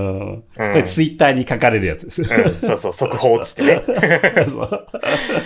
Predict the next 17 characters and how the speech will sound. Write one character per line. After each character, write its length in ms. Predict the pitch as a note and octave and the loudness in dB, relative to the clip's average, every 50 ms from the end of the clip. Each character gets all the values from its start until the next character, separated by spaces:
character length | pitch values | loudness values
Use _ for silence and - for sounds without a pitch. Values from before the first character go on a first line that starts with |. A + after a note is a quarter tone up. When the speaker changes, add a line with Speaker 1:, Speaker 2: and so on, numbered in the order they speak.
| - - - - | -6 -6 -6 -4
Speaker 1:
そ 360 | - G#2 G2+ G2+ G2 G2 F#2+ | -2 -2 0 2 2 2 2
う。 20 | F#2+ | 0
も 400 | G2+ G#2 G#2 G#2 G#2 A2 A2 G#2+ | 0 0 0 2 2 2 2 0
う 20 | |
こ 100 | - C3+ | 0 -4
の 60 | B2 | -4
好 80 | B2 - | -4 -4
き 80 | - F#3+ | -6 -6
っ 40 | |
て 60 | - - | -6 -6
言 100 | E3+ D#3 | -6 -6
っ 20 | |
て 100 | D3+ - | -2 -2
も 140 | D#3 D3+ D3 | 0 0 0
ね、 220 | C#3 C#3 C#3 C#3 B2+ | 0 0 -2 -2 -2
絶 240 | B2 C#3+ C3+ - _ _ | -2 -4 -6 -8 _ _
対 540 | - D#3 D#3 D#3 D#3 D3+ D3+ D3+ D3 D3 | -2 -2 0 0 0 0 0 0 -2 -4